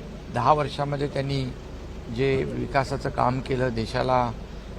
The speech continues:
एक प्रगतीकडे नेण्याचं काम केलं. आता येणारे पाच वर्ष जी आहेत, या पाच वर्षामध्ये देखील देशाला एक, अ,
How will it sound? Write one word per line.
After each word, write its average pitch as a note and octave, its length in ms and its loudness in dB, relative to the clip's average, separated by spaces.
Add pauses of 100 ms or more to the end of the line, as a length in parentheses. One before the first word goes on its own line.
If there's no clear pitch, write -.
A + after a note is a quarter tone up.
(100)
एक B2+ 180 -4
प्रगतीकडे C3+ 640 -2
नेण्याचं B2+ 580 -2 (260)
काम A#2+ 200 -2
केलं. A#2 260 -4 (880)
आता B2+ 180 -4
येणारे C3 320 0
पाच C#3 360 0
वर्ष C#3+ 260 -2
जी C#3+ 160 0
आहेत, G#2 500 -2
या B2+ 120 -2
पाच C3+ 320 -2
वर्षामध्ये C3+ 460 -2
देखील B2+ 360 -2 (680)
देशाला C3+ 800 0 (260)
एक, C#3 320 -4
अ, B2 320 -2